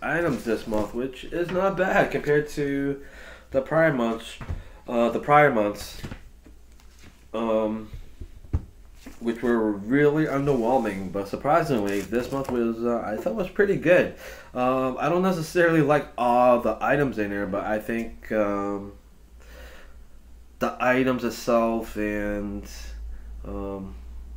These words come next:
yeah, the, I don't know, the Batman, the Goonies, I guess, yeah, some good movies or titles, um,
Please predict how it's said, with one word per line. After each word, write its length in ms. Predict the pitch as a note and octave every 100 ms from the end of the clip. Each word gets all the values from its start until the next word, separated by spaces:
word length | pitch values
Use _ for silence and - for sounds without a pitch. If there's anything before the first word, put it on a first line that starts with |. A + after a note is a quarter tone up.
| - -
yeah, 240 | D4+ -
the, 720 | - G#2 G2 G2 G2 G2 F#2 - - - - - -
I 40 | A#2
don't 140 | A2
know, 220 | F#2+ E2+ - - - - - - - - - - - - - - - - - - - - - - - - - - - - - - -
the 80 | -
Batman, 800 | - A#2 B2 B2+ C3+ C3 B2+ A#2+
the 60 | G2+
Goonies, 500 | A#2 B2 B2 B2 A#2
I 100 | A#2
guess, 400 | A2+ A2 - B2
yeah, 400 | C#3+ - A#3 G2+
some 320 | - B2+ A#2+
good 380 | C#3 C3+ C3+ - - - - - - - - -
movies 520 | A2+ B2+ B2+ C3 A#2+
or 120 | A#2
titles, 720 | - B2+ C#3+ A2 G#2 G#2 -
um, 340 | G#2+ G#2 G2+